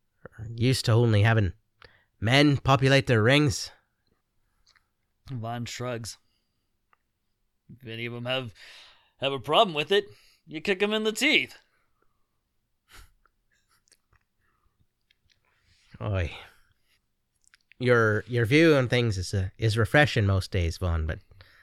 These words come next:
Speaker 1: sometimes it's you I want to kick in the teeth. <sighs> All right, let's try this then.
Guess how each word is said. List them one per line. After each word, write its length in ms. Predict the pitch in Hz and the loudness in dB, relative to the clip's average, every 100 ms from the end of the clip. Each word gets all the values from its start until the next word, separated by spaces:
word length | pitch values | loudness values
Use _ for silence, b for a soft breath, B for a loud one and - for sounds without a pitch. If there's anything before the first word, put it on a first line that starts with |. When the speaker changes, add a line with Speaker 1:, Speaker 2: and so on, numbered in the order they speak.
| b b b b _ | b b b b _
Speaker 1:
sometimes 560 | - 127 120 123 113 92 | -2 0 2 4 4 2
it's 180 | - | 0
you 200 | 120 135 | 4 6
I 40 | 120 | 6
want 160 | 104 | 4
to 60 | - | 0
kick 240 | - 104 | -2 0
in 60 | 98 | 0
the 60 | 80 | -2
teeth. 440 | - 113 87 - - _ | -2 -2 -2 -6 -18 _
<sighs> 60 | b b b b b b b b b b b b b b b _ B B B B - | b b b b b b b b b b b b b b b _ B B B B -2
All 140 | 120 | 2
right, 280 | 131 131 - | 4 4 2
let's 200 | 127 - | -4 -2
try 220 | - 127 | 2 4
this 200 | 131 - | 4 2
then. 280 | - 90 87 | -2 -2 -2